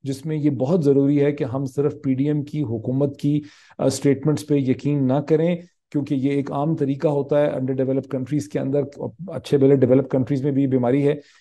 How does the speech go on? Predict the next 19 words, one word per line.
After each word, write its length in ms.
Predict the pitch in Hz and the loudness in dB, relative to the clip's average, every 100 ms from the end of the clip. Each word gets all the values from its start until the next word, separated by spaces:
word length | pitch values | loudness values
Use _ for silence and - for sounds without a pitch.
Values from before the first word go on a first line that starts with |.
| _ | _
कि 80 | - | -4
आप 380 | 156 135 143 - - | 0 0 0 -4 -8
अपने 420 | 117 - 170 175 | -8 -4 -4 -2
नेशनलिस्टिक 880 | 151 135 147 - 175 170 165 170 - | -2 -2 -4 -4 -2 -2 -2 -6 -4
नैरेटिव 520 | 123 131 147 165 139 | 0 0 0 -2 -2
में 160 | 151 160 | -4 -4
अपनी 320 | 135 156 165 | -6 -4 -2
हुकूमत 440 | 123 123 147 151 - | -2 -4 -4 -4 -4
कितनी 380 | 147 165 175 | -2 2 4
ही 160 | 165 156 | 4 2
गैर 320 | 113 127 147 | 2 2 4
जिम्मेदार 460 | 131 143 131 123 135 | 2 0 0 0 0
और 180 | 139 135 | -2 0
क्रिमिनल 320 | 135 143 151 | -2 0 0
नेचर 340 | 151 135 135 139 | 0 -2 -2 -4
की 140 | 127 | -4
क्यों 180 | 110 170 | -4 0
ना 80 | 175 | 2
हो, 280 | 143 147 | 2 0